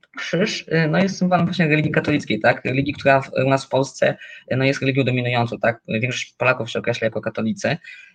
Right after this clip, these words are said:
E, i jakby nie widzę żadnej przeszkody, by ten krzyż wisiał. Nie widzę jakby problemu, który miałby przeszkadzać, tak? Że ten krzyż po prostu jest. Nawet nie wiem, czy państwo wiedzą, ale na przykład w szkołach,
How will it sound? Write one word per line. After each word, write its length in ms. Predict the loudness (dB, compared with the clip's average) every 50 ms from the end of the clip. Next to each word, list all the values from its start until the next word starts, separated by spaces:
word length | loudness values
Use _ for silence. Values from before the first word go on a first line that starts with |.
| _ _ _
E, 160 | -6 -4 -2
i 80 | 0 -2
jakby 200 | -2 0 0 0
nie 80 | 0
widzę 180 | 0 0 0 0
żadnej 280 | 0 2 0 0 0 -2
przeszkody, 400 | -4 -6 -6 -2 -2 0 0 0
by 120 | -2 -2
ten 140 | -4 -4 -6
krzyż 240 | -4 -6 -8 -6 -4
wisiał. 260 | -4 -2 -2 0 -2
Nie 120 | -2 -2
widzę 220 | -2 -4 -4 -2 -2
jakby 340 | -2 -2 0 0 0 0 -2 _ _ _ _ -4
problemu, 380 | 0 4 4 4 6 4 2
który 340 | 0 -2 -10 -6 -6 -4 -2
miałby 340 | 0 0 0 2 0 0 -2
przeszkadzać, 540 | -2 -8 -8 -4 0 0 2 2 2 -2 4
tak? 300 | 4 4 4 4 0 -2 -2 -4 -8 -8
Że 160 | -4 -4 -2
ten 120 | -2 -2 -4
krzyż 220 | -2 -6 -6 -6
po 100 | -4 0
prostu 340 | 0 0 0 0 -6 -6 -6 -6 -12 -20 -18 -8 -4
jest. 260 | -2 0 0 0 0
Nawet 280 | -2 -2 -2 -2 -6 -6 _ -20 -20 -18 _ -2
nie 80 | -2
wiem, 80 | -2 0
czy 60 | 0
państwo 240 | -2 -2 -2 0 -2
wiedzą, 280 | -2 0 0 0 0
ale 200 | 2 2 2 2
na 120 | 0 -2 -2
przykład 200 | 0 -2 -2 0
w 60 | -2
szkołach, 520 | -6 2 4 4 6 6 4 2 2 -8